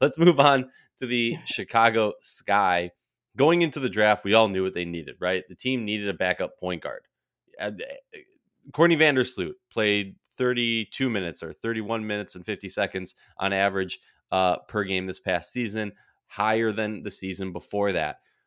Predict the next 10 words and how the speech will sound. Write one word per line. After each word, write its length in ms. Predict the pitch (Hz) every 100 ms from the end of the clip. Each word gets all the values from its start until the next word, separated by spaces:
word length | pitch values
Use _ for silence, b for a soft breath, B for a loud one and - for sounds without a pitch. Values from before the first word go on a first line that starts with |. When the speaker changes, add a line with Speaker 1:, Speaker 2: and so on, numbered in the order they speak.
| _ _
Speaker 1:
They 180 | 107 127
are 140 | 147
looking 400 | 120 113 123 113
for 180 | - 110
somebody, 600 | - 104 98 98 98 - 98 -
you 160 | 101
know, 240 | 95 92 - _ _
Vandersloot 680 | 87 98 113 127 - 156 147
is 220 | 107 135
not 680 | 107 98 92 85 90 104 104